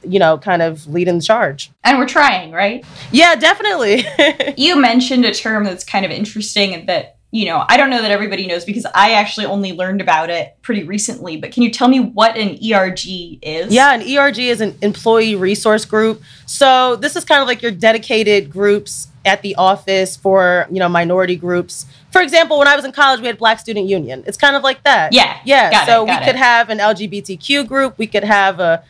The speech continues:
Speaker 1: moms group. We could have a young people group,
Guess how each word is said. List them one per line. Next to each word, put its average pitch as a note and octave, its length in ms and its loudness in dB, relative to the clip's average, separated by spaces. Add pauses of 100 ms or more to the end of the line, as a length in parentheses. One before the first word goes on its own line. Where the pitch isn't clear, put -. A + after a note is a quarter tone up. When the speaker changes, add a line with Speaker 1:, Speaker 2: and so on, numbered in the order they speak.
(160)
Speaker 1:
moms B3 500 2
group. B3+ 380 -6
We G#3+ 100 -6
could G#3+ 160 -2
have G3+ 440 2
a F3 300 -2 (380)
young B3+ 220 4
people B3+ 320 -4
group, B3 260 0